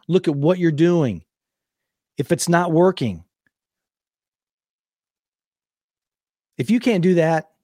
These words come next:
despite people and hurting people at the same time that you're supposed to be serving, that's bad. And that's what we got going on.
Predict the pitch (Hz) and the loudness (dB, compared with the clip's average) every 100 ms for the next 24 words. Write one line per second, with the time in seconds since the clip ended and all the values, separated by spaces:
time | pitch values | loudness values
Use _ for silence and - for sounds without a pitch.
0 | _ _ _ _ _ _ _ _ _ _ | _ _ _ _ _ _ _ _ _ _
1 | _ _ 151 - 175 196 214 - 196 208 | _ _ -4 -2 2 0 0 -2 0 0
2 | 220 220 _ _ _ _ _ _ _ _ | -2 -4 _ _ _ _ _ _ _ _
3 | _ _ _ _ _ - 143 - 214 208 | _ _ _ _ _ -4 -4 2 2 2
4 | 139 139 120 127 127 - 156 143 156 151 | 2 0 0 0 0 -2 -2 0 0 0
5 | 123 - 165 - 131 160 160 156 143 - | 0 0 0 -2 -2 0 2 2 0 0
6 | 120 92 82 - 147 180 190 170 156 143 | -4 -6 -10 -4 0 2 2 2 0 -2
7 | 139 135 147 104 | -4 -2 -4 -4